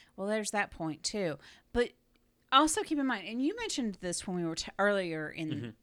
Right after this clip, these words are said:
Speaker 1: show prep, we were talking about, I like the look of the Red Bull Aero Screen because it looks more like a window, um,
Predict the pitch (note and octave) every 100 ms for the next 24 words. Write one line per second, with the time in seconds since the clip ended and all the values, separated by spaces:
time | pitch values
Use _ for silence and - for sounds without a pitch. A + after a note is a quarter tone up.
0 | - - A#3+ A#3+ - D3 - - - -
1 | A3 A#3+ A#3 C4 C4 B3 G3+ E3+ - A3+
2 | D#4+ F#4+ D#4+ - A#3 F3+ F3 E3 E3 D3+
3 | D3 D3+ C#3+ - D#3+ D#3 C#3 - - D3+
4 | C#3+ F3 A3 A3 A3 G#3+ G#3+ - _ _
5 | A3 A3+ - - G3 F#3 E3 E3 _ _
6 | _ _ _ E3 C4+ D4+ A2+ F#3 - -
7 | - - - _ G#3+ G#3+ G#3 G3 F3